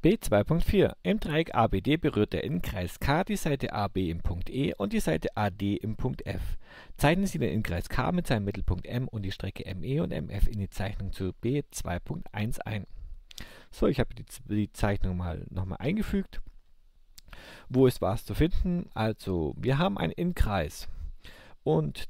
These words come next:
die Seite A B, äh, der Kreis berührt die Seite A B im Punkt E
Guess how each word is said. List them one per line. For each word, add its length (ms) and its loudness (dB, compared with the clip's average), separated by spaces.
die 100 -4
Seite 460 0
A 220 -2
B, 500 2
äh, 180 -2
der 140 -4
Kreis 340 0
berührt 280 -2
die 60 -4
Seite 360 -2
A 100 -2
B 220 2
im 260 -2
Punkt 380 -4
E 320 2